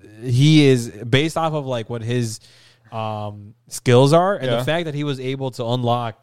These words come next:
Speaker 1: what was it, like, special sense or something like that, um, by just, like,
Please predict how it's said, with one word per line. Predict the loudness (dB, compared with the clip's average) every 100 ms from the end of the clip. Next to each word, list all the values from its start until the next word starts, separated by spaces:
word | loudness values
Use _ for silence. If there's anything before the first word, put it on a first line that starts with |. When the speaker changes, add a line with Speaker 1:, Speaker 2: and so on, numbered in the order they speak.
| _
Speaker 1:
what | _ -4 0
was | 2 0
it, |
like, | -2 -4
special | 0 0 2 -2
sense | -2 -2 0
or | -2
something | -2 -4
like | -2
that, | -2 -2 -4 _ _ _ _ _ _
um, | -6 -4 -4 -8 -16 -14 -6
by | -6
just, | -4 -4
like, | -4 -4